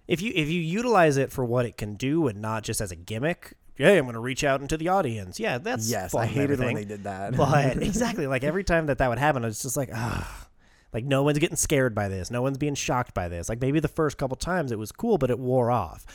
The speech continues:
Speaker 1: And what Avatar did is it expanded that, that Y-axis. You know, if you're thinking
Speaker 2: Yep,
Speaker 1: about the, you
Speaker 2: I
Speaker 1: know,
Speaker 2: agree.
Speaker 1: X Y axis.
Speaker 2: Just, like, a casual expansion.
Speaker 1: Yeah, exactly. And it wasn't, it was, it was subtle enough, but it was, it just added that depth of field and made you feel a lot closer to,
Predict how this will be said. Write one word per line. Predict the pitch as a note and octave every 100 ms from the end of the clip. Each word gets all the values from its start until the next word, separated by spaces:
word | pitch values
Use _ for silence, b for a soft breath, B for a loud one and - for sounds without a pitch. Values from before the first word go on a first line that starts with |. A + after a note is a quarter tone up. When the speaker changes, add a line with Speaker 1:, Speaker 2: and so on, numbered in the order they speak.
| B -
Speaker 1:
And | C3
what | A#2
Avatar | D#3+ F#3 E3 B2
did | A2 A2 G#2+ G#2 G2 b _
is | - B2+ A#2 A2+ G2 -
it | A#2+
expanded | - - - C#3+ C3+ B2 G#2+
that, | G#2+ - G2+
that | A#2 G2 A#2
Y-axis. | A2+ C#3 C3 G2 E2 - - - - - B B _
You | -
know, | G2 F2+
if | F#2+ -
you're | G2
thinking | A2 A2
Speaker 2:
Yep, |
Speaker 1:
about | G2+ G2+ F#2+
the, | G2+
you | G2+
Speaker 2:
I | A#2
Speaker 1:
know, | G2
Speaker 2:
agree. | G2+
Speaker 1:
X | A#2 A#2+
Y | G#2+ G#2+
axis. | D#3 - G#2+ -
Speaker 2:
Just, | A#2
like, | A2+
a | G2
casual | - A#2+ G#2+ G#2+ G2+ G2+
expansion. | F#2+ - F#2+ F2 F2 F3
Speaker 1:
Yeah, | A#3
exactly. | F3 A#3+ A3+ A#2
And | A2
it | A#2
wasn't, | C3+ D3+ F3
it | C#3+
was, | C#3 A#2
it | -
was | C3 A#2
subtle | - F#3+ G#3+ D3
enough, | A#2+ D#3 A#2+ G#2+ G2+ -
but | A#2
it | G#2+
was, | A2 G2 - - - _ _ _ _ _ -
it | C#3 - D#3
just | D3+ D#3 D#3+
added | D3 C#3
that | B2+ B2+
depth | A2
of | G2+
field | - D3+ A#2 -
and | A#2 A#2
made | A2+ A2+
you |
feel | G#2+ B2
a | G#2
lot | G2 -
closer | A2 F#2+ F2+
to, | G2 F#2